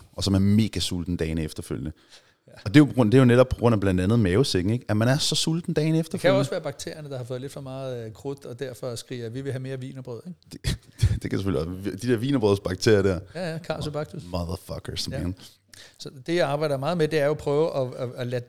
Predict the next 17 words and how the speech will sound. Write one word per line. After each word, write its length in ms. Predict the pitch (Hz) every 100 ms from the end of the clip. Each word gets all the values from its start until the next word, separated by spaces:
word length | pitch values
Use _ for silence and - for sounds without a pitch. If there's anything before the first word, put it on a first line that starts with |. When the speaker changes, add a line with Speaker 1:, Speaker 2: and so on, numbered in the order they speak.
| -
Speaker 2:
dig 300 | 123 180 185
styre 480 | - - 156 156 180
med 140 | 143
fornuft, 640 | - 127 123 151 226 - -
hvordan 280 | 151 92 135
Speaker 1:
Mm. 40 | 202
Speaker 2:
du 80 | 196
spiser 460 | - 185 185 160
og, 400 | 180 139 - -
og, 180 | 131 120 -
og, 100 | 110 - _ _ _ _ -
og 120 | 117
laver 380 | 113 113 143 180
din 240 | 147 123
dag, 320 | 147 175 175 - - _ _ -
frem 340 | - 156 160
for 360 | - 143 139